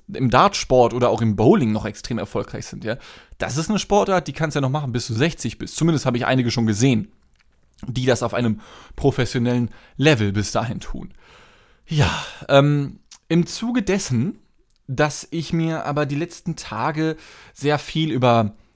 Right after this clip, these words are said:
Vanitas, Mortalität, wie viel Zeit des Lebens ist verlaufen, schon vor, in meine Händen, ja, sehr viele philosophische Gedanken gehabt habe. Im Zuge dessen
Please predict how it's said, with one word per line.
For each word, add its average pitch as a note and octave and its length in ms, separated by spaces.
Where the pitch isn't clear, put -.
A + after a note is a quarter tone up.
Vanitas, C#3 840
Mortalität, C#3+ 1000
wie D#3+ 120
viel E3 180
Zeit D3 300
des D3+ 160
Lebens D3+ 400
ist D3 140
verlaufen, D#3 680
schon D#3 320
vor, C#3+ 240
in D#3 140
meine D#3 280
Händen, D#3+ 480
ja, C#3+ 240
sehr D3+ 180
viele E3+ 200
philosophische D#3 600
Gedanken C#3+ 320
gehabt D#3 300
habe. D#3+ 180
Im E3+ 140
Zuge F3 220
dessen G3 360